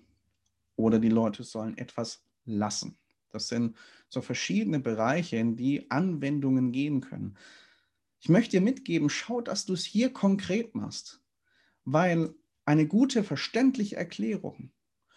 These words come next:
plus eine kraftvolle, eine greifbare Veranschaulichung und eine direkte, klare Anwendung machen deine Vorträge, machen deine Botschaften beeindruckend.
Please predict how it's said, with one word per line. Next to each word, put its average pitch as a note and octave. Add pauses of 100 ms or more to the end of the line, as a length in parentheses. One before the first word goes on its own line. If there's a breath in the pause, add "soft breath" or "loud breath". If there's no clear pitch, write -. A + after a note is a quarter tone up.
(160 soft breath)
plus C4+
eine F3
kraftvolle, E3
eine E3+
greifbare F#3+
Veranschaulichung B2
und D#3+
eine D#3
direkte, D#3+
klare G3+
Anwendung A#2 (540 soft breath)
machen B2+
deine D3
Vorträge, B2+
machen A2+
deine D#3
Botschaften C3+ (180 soft breath)
beeindruckend. D3